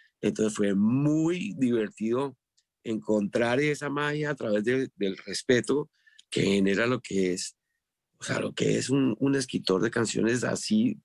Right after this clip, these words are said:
populares que, que hicieron y que cambiaron la vida de muchísima gente en todo la, en toda Latinoamérica.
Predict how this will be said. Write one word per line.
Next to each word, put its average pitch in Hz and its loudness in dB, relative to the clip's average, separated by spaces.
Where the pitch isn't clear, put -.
populares 113 -2
que, 104 0
que - -6
hicieron 104 0
y 123 -2
que - -12
cambiaron 98 0
la 123 0
vida 98 0
de 120 2
muchísima 110 -2
gente 110 -2
en 131 -4
todo 135 0
la, 127 -2
en 107 -2
toda 113 0
Latinoamérica. 123 -2